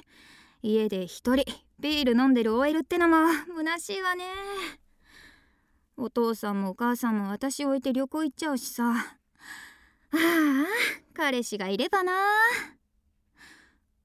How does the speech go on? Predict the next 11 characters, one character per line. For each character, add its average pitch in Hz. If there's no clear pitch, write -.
お、 202
マ 220
ッ 370
ク 349
ス、 247
お 214
前 240
が 302
い 311
た 320
ね。 320